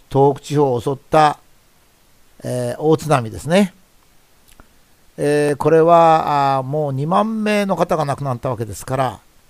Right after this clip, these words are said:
非常に大きな悲しみを、まあ、もたらしたわけですね。まあ、その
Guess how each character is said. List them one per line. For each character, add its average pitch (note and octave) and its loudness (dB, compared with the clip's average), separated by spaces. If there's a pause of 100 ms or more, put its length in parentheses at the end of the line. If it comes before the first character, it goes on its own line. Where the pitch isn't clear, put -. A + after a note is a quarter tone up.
非 C3+ -8
常 G#3+ -4
に A#3 -6
大 G#3+ 0
き - -10
な G#2+ -4 (360)
悲 C3+ 0
し C3+ -4
み B2 -6
を、 D#3+ -6 (220)
ま C3 -4
あ、 A#2 -4 (580)
も A#2 -6
た C#3 0
ら C3+ 0
し - -8
た A#2+ -6
わ G#2 -8
け G#2 -12
で F2 -18
す - -18
ね。 F3+ 0 (1200)
ま D3 -6
あ、 - -4
そ F3 -6
の A#3 -4